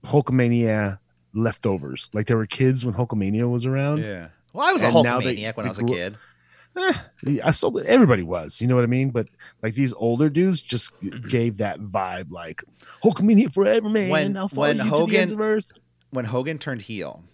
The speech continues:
Speaker 1: Mm-hmm.
Speaker 2: I was in Olympia, Washington, at my cousin's visiting them, and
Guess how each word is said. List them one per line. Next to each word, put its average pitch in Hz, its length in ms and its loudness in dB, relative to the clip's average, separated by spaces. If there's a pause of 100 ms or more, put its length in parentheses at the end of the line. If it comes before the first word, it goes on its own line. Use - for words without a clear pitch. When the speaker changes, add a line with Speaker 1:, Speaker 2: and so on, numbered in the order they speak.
(520)
Speaker 1:
Mm-hmm. 110 280 -6
Speaker 2:
I 120 220 -2
was 110 760 -6 (920)
in 117 360 -8 (140)
Olympia, 117 520 -8
Washington, 101 640 -8
at 90 100 -12
my 90 120 -8
cousin's 90 480 -14
visiting 87 360 -14
them, 80 260 -18 (760)
and 104 500 -6